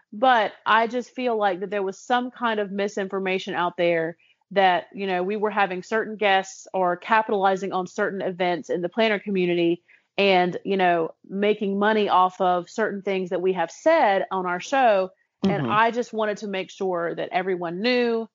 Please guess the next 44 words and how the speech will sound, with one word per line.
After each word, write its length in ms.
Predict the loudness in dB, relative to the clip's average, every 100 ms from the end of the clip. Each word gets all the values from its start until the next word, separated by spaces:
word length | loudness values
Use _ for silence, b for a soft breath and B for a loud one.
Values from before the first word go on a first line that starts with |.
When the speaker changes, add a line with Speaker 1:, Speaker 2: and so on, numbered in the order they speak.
| _ _ _ -8
Speaker 1:
that 500 | 0 4 4 2 0 -12 _ _ _ _ _ -8
we 240 | -2 0
are 100 | 0
not 280 | 2 2 2
<laughs> 120 | 0
making 400 | 0 -2 -4 -2
anything. 680 | -2 -2 -2 -2 -6 -6 -8
Like, 260 | -2 0 0
we 180 | -2 0
get 220 | 0 2
Speaker 2:
Yeah. 240 | 2 4
Speaker 1:
the 80 | 2
Patreon 460 | 0 0 2 2 2
money, 300 | 2 0 -2
and 120 | -2
when 140 | -4
we 100 | -2
get 140 | 0 0
a 20 |
new 160 | 0 -2
sponsor, 480 | 0 0 0 -2 -2
we 120 | 0
get 160 | 0
a 60 | 0
paycheck 500 | 2 0 2 0 0
from 140 | -4
a 40 | -4
new 140 | -4
sponsor. 580 | 0 2 2 2 0 -2 b b b
But 160 | 2 2
Speaker 2:
Mm-hmm. 80 | 4
Speaker 1:
those 220 | 2 2
are 40 |
usually 360 | 0 -2 -2 -2
one-time 680 | 0 0 -2 -2 -2 -2 -2
checks 420 | 0 2 0 -4
that 180 | -4 -4
we 120 | -4
split, 520 | -8 -4 0 0 -2 _ -10
and 340 | -8 -6 -4
then 220 | -4 -2
it's 80 | -2
Speaker 2:
Yeah. 160 | -2 -2
Speaker 1:
gone. 340 | -6 -10 -16